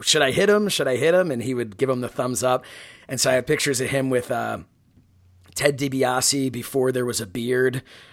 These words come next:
uh, you know, um, but, like, very early on in his career, but it's back in, like, the seventies. And, um, this, yeah, so it's just really cool. I've always had that, and, like, 'cause I was always a big Gorilla Monsoon fan, and,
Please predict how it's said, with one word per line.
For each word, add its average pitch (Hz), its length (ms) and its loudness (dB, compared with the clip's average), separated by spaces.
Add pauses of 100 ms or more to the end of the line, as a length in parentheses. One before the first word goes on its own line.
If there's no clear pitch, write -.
(120)
uh, 117 360 0
you 127 120 0
know, 117 400 -2
um, 104 420 -6
but, 127 80 -4
like, 110 160 -6
very 127 340 0
early 120 360 -2
on 117 100 -2
in 117 60 -4
his 117 160 -4
career, 113 260 -4
but 104 100 -8
it's 110 200 -6
back 127 260 -4
in, 127 60 -6
like, 117 140 -8
the 113 100 -8
seventies. 107 580 -4
And, 101 200 -10
um, 90 440 -10 (400)
this, - 340 -4
yeah, 117 200 -4
so 123 140 0
it's 117 100 -4
just 120 120 -6
really 131 240 2
cool. 131 300 2
I've 117 160 -2
always 123 220 2
had 123 260 -2
that, 120 300 -4
and, 117 80 -8
like, 113 180 -8
'cause 123 140 -8
I 127 100 2
was 113 120 -4
always 110 180 -6
a 113 40 -10
big 107 200 -8
Gorilla 123 180 -2
Monsoon 117 380 -6
fan, 110 260 -8
and, 95 140 -10